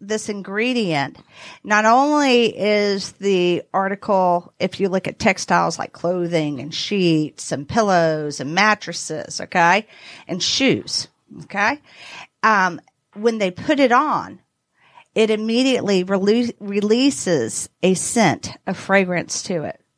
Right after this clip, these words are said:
So combining the two, I don't believe it exists today. And this was just thrown at us yesterday, but I'm already thinking, "Wow, how nice would that be to, you know, put on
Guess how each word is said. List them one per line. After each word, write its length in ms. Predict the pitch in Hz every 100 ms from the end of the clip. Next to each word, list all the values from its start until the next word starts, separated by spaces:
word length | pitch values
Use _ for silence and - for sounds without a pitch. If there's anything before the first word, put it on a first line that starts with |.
| _
So 200 | - -
combining 600 | 202 - 190 208 247 269 240
the 100 | 208
two, 280 | - 226
I 80 | 196
don't 220 | 202 254
believe 380 | 233 247 240 214 - _
it 180 | 185 180
exists 540 | - 180 170 190 196 -
today. 640 | 185 165 151 170 247 277 _ - - -
And 120 | 196
this 200 | 208 202
was 120 | 185
just 300 | - 202 -
thrown 260 | 180 202 214
at 140 | 208
us 300 | 190 180 -
yesterday, 460 | 170 180 - 262 262
but 100 | 214
I'm 200 | 202 226
already 440 | 226 214 226 208
thinking, 560 | 185 247 254 247 214 196 _ _ _ _ -
"Wow, 560 | 214 247 185 - - _ _ _
how 340 | _ 262 269 254
nice 480 | 233 233 277 262 -
would 160 | 220
that 260 | 247 294 202
be 380 | 208 190 185 - - - _
to, 400 | - 233 214 196 -
you 220 | 214 226
know, 340 | 196 165 160 -
put 280 | - 285 262
on 720 | 247 240 220 202 190 190 196